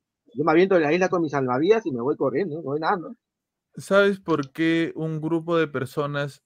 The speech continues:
Speaker 2: interrumpió la comunicación, el contacto con estos seres y precisamente dijo que fue porque sentían miedo? Porque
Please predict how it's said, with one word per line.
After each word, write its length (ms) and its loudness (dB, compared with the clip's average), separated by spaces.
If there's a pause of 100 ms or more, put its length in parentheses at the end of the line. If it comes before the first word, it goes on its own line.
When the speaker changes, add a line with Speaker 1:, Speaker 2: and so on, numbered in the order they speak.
Speaker 2:
interrumpió 1040 -2
la 140 2
comunicación, 880 -6
el 120 -6
contacto 540 -6
con 200 -10
estos 280 -10
seres 460 -2
y 100 -6
precisamente 840 -6
dijo 440 -6
que 120 -8
fue 320 -4
porque 340 -6
sentían 680 -8
miedo? 480 -2 (1300)
Porque 720 6